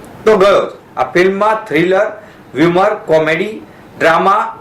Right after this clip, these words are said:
એક્શન અને સસ્પેન્સ આ તમામ પાસાઓને આવરી લેવામાં આવ્યા છે. આ ફિલ્મમાં સંગીતકાર તરીકે દર્શન રાવલ અને રાહુલ મુજારિયા છે. આગામી સપ્ટેમ્બર બે હજાર સોળમાં આ ફિલ્મ રજૂ થઈ જશે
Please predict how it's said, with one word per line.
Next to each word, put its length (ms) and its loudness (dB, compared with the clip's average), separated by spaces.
એક્શન 360 0
અને 240 -6
સસ્પેન્સ 560 0
આ 60 2
તમામ 380 2
પાસાઓને 580 -2
આવરી 380 -2
લેવામાં 460 -2
આવ્યા 160 -2
છે. 420 -14
આ 40 -10
ફિલ્મમાં 840 -4
સંગીતકાર 640 0
તરીકે 360 -4
દર્શન 460 0
રાવલ 360 0
અને 160 -2
રાહુલ 540 -2
મુજારિયા 520 -2
છે. 540 -8
આગામી 380 0
સપ્ટેમ્બર 720 -2
બે 180 2
હજાર 200 0
સોળમાં 840 -2
આ 140 -2
ફિલ્મ 360 -2
રજૂ 340 2
થઈ 220 -4
જશે 300 -2